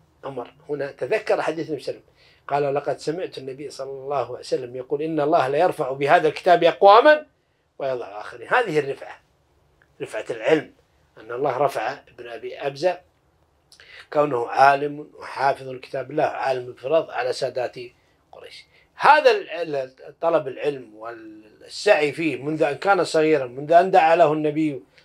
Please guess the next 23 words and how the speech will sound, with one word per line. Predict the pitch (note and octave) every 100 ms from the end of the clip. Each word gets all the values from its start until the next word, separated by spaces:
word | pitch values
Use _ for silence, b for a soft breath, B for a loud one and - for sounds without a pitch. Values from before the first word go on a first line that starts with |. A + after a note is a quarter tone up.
| _
صلى | - D#3+ D#3
الله | D#3
عليه | D3
وسلم | C3 D#3+ C3 B2+
خصه | F#3+ F3+ D#3
بذلك، | C#3+ C#3+ G3 - b b b C#3+
دليل | D3+ F#3 D#3+ C3 - b b b A#2+
على | C3 C3+ C3 C3+ - _ _ -
<clears throat> | - - - - E3+ D3+
مكانة | C3+ - C4 C4+ A#3
العلم | F3+ C#3+ D#3 A#2+ _
وفضل | _ D3+ A3 A3
العلم، | F3+ C3 D#3+ C#3 -
وأن | G#2 D3 D#3+ D3+ C#3+ _ _ _ _ _ _ _ -
هذا | - F3 E3
الفضل | D3 - F#3 D#3+ - b b B2
لا | D3+ F3
يستوي | - D#3+ D3 D3
أبدًا | D#3 D3+ C#3
فيه | C#3 C3+
العالم | A2+ A2+ D3 C#3 B2+ _ _ _
مع | -
الجاهل. | G#2 C3+ D3 C3 B2+